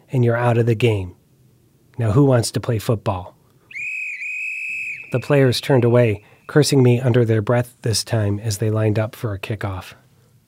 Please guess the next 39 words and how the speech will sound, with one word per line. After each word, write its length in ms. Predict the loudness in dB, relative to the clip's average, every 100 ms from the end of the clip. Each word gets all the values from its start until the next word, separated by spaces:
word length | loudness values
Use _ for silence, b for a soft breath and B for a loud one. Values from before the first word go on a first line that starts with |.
| b b b
And 140 | -2 0
it 140 | 2
was 340 | 0 0 -2 -2
in 160 | -2
this 200 | 0 -2
exchange 680 | -6 -6 -6 -4 -4 -8 -12 _
that 120 | -4 -2
I 120 | -2
saw 260 | -2 -2
very 280 | 0 0 0
clearly 640 | -2 0 2 2 -2 -6 -8
the 80 | -10
person 400 | -4 -4 0 0
I 80 | 0
would 140 | -4
have 200 | -6 -6
to 80 | -4
become 520 | -4 -4 -4 -4 -6 -8
to 80 | -6
be 140 | -4
an 80 | -2
effective 480 | -4 -8 -8 -8 -6
referee. 580 | -6 -6 -6 -6 -10 -14 _ b _
And 100 | 0
in 80 | 4
my 180 | 4 4
math, 400 | 4 0 -4 -12 _ -8
becoming 400 | -6 -2 2 2
that 200 | 0 -2
person 540 | -6 -6 -4 -6 -6 -8
was 160 | -6 -2
in 160 | 0 2
no 180 | 2
way 220 | 0 -2 -2
worth 340 | -4 -6 -10 b b b -4
three 240 | 0 2
hundred 360 | 2 0 0 -2
much 260 | -4 -2
needed, 440 | -2 -2 -4 -6